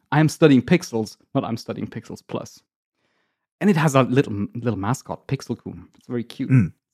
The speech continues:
Speaker 1: It's a good sticker. And then you have access to all of our monthly episodes, plus episodes that we do. Sometimes they are about video game culture, some deep dives, and other times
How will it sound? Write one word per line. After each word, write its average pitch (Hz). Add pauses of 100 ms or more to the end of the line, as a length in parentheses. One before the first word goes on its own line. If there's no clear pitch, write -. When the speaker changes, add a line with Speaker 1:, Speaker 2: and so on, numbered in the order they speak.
(220)
Speaker 1:
It's -
a -
good 147
sticker. 143 (840)
And 160
then 160
you 135
have 113
access -
to -
all 117
of 98
our 92
monthly 113
episodes, 120 (300)
plus 143
episodes 131
that 123
we 123
do. 127
Sometimes 180
they 131
are 120
about 113
video 120
game 113
culture, 143
some 117
deep 127
dives, 120
and 127
other 170
times 165